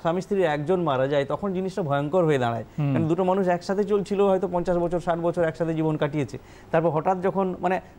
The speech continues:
Speaker 1: দুজনে কে যে কতটা পারে, কে যে কতটা পারে না, সেটা কিন্তু, আহ,
Speaker 2: বড়
Speaker 1: কেউ
Speaker 2: কথা
Speaker 1: হিসাব
Speaker 2: না।
Speaker 1: করে
Speaker 2: হুম,
Speaker 1: দেখে না।
Speaker 2: হুম।
Speaker 1: যখন চলে যাচ্ছে, একটা ক-, একটা কম্বাইন্ড সিস্টেম চলছে, যখন একজন মারা গেল, তখন বুঝতে পারছেন অনেক জিনিস সে পারেই না।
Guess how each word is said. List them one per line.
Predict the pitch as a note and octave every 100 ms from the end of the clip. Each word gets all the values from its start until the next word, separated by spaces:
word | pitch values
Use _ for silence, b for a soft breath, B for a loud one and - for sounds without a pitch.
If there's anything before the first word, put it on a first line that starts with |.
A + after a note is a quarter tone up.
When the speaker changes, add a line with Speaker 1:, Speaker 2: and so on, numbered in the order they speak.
| B2
Speaker 1:
দুজনে | D#3+ F3+ G#3
কে | - F#3
যে | G3+
কতটা | G#3 G3+ G#3+
পারে, | - F#3 G#3
কে | G#3+
যে | G3+ G#3
কতটা | G#3 F3+
পারে | F3+ F#3 G#3+
না, | G3
সেটা | G3 F#3+
কিন্তু, | G3 G#3 F#3+
আহ, | G3 - - D#3 - -
Speaker 2:
বড় | C#3
Speaker 1:
কেউ | G#3
Speaker 2:
কথা | F#3
Speaker 1:
হিসাব | E3+ G#3+
Speaker 2:
না। |
Speaker 1:
করে | G3+ G#3+
Speaker 2:
হুম, |
Speaker 1:
দেখে | A3 A3+
না। | D3 A2
Speaker 2:
হুম। | C#3 C#3 A#2 A2+ - -
Speaker 1:
যখন | E3+
চলে | F#3+ C4 B3+
যাচ্ছে, | G#3+ G#3
একটা | G#3
ক-, | G3+ G#3
একটা | F#3+ F#3+ G3
কম্বাইন্ড | - G3+ A3 A3+
সিস্টেম | F#3 G#3+ G#3+ F3+
চলছে, | E3 C3 - B -
যখন | E3+
একজন | D#3+ E3+ F3 A3+ A3 -
মারা | E3 E3 A3+
গেল, | A#3 F3+ F#3
তখন | G3 G#3
বুঝতে | G3+ F3+ G3
পারছেন | A#3 A3+
অনেক | F#3+ A#3
জিনিস | A3+ A#3
সে | B3+
পারেই | G3 F#3+ C#4
না। | A3+